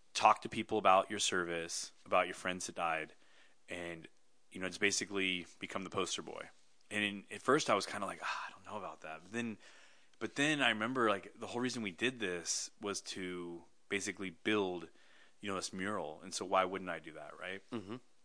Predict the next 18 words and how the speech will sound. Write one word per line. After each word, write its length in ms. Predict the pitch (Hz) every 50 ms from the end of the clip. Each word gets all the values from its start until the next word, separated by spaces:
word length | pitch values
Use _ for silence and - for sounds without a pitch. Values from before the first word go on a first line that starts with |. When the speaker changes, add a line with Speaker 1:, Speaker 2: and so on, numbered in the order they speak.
| - - - - -
Speaker 1:
So 580 | - - - 117 110 101 92 95 95 98 87 - - - - -
I 80 | - 113
take 280 | - - 123 117 - 127
it 60 | 117
on. 340 | 95 92 90 87 87 87 - - - - - - - - -
And 100 | 107 98
so 140 | - - 107
now 280 | 101 107 117 127 143
I'm 100 | 143 135
working 240 | 123 113 - - 113
construction. 600 | - 101 92 - - 101 95 - - 95 85 82
I'm 120 | 82 85 85
back 240 | - 98 104 -
to 80 | - 117
working 180 | 107 - 113 101
construction. 540 | 98 92 - - 87 82 - - 87 85
I'm 140 | 85 85 90
running, 400 | 92 95 98 95 92 90 90 87